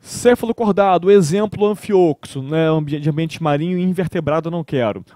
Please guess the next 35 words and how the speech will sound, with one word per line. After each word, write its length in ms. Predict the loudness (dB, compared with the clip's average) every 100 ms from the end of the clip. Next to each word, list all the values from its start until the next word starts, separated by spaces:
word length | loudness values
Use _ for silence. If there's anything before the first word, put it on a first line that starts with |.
| -6
Urocordado 580 | 0 0 0 0 2 0
também 220 | 0 0
é 120 | 0
invertebrado, 760 | 0 -2 -2 -2 0 2 0 -2 -8
por 160 | -4 -2
exemplo, 240 | -2 -2
as 80 | -2
asídeas, 640 | -2 -4 -6 -4 -4 -6
os 120 | -8
tunicados, 800 | -6 -4 -2 0 2 0 -4 -12 -20 _ _
vi-, 200 | -4 -2
são 240 | -2 -4
fixos 460 | -4 -6 -8 -8 -6
em 60 | -2
rochas, 480 | 0 2 0 -4
não 180 | -6 -6
quero. 460 | -2 2 4 2 -4 _ -10
Invertebrado, 760 | -2 -2 0 0 2 2 0 -2
você 220 | -6 -6
conhece 360 | -4 -2 -2
muito 200 | -4 -8
bem. 340 | -6 -2 -2 -4 _ _ _ _ _ _ _ _ _
São 400 | -14 -2 0 2
o-, 240 | 0 -2 -4
os 140 | -6
caras 320 | -4 -6 -6
que, 160 | -4 -6
por 180 | -4 -4
exemplo, 840 | -4 -2 -2 -4 -4 -2 -2 -4 _ _ _ _ _ _
são 260 | -8 -2 -2
agnatos, 640 | -2 -2 -2 -2 -6 -12
por 220 | -6 -4
exemplo, 480 | -2 -4 -4 -4 -2
a 40 |
lampreia 640 | -2 -2 0 2 4 2